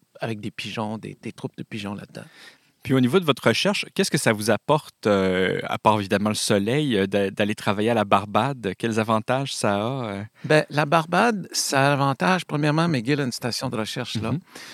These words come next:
Speaker 1: Mais l'autre chose, c'est que c'est une île qui est à l'écart des autres îles des Antilles en termes et de courant marin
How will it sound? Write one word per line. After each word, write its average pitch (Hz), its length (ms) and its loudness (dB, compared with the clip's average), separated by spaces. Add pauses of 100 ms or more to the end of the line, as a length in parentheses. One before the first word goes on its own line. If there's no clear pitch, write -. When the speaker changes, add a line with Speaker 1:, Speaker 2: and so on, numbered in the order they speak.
(120)
Speaker 1:
Mais 139 160 0
l'autre 156 220 0
chose, 233 160 0
c'est - 160 -4
que - 80 -4
c'est - 160 -2
une 147 140 2
île 190 380 4
qui - 100 -4
est - 100 -6
à 139 80 6
l'écart 156 640 2
des 120 240 -4
autres 123 240 -4
îles 151 100 -4
des 135 200 -6
Antilles 175 500 -4 (280)
en 131 140 0
termes 170 400 2 (160)
et 220 220 6
de 147 100 2
courant 139 600 -2 (140)
marin 120 520 0